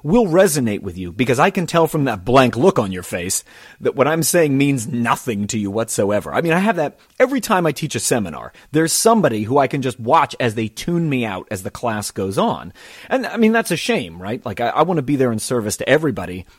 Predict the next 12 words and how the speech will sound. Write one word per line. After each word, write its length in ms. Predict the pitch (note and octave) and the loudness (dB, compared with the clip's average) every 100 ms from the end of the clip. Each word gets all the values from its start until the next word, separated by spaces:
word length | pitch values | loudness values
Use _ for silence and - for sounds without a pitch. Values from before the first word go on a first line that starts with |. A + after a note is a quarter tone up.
| _ _ D#3 | _ _ -2
And 120 | F3 | -2
yet 100 | F#3 | -2
the 80 | E3+ | -2
reality 540 | F#3+ A3 B3 D#3 B2+ | 0 2 2 2 0
is 100 | B2 | 0
not 180 | G3+ E3 | 2 2
everyone 400 | D3+ B2+ A2 G#2 | 2 2 0 -2
will 100 | G2 | -4
take 280 | - A#2 G#2 | -2 0 0
away 440 | F#2+ G#2+ F2+ E2+ | 0 0 0 -6
the 120 | F2 | -6
same 520 | F#2 C3 G#2+ F#2+ F2+ | -4 -2 -2 -4 -8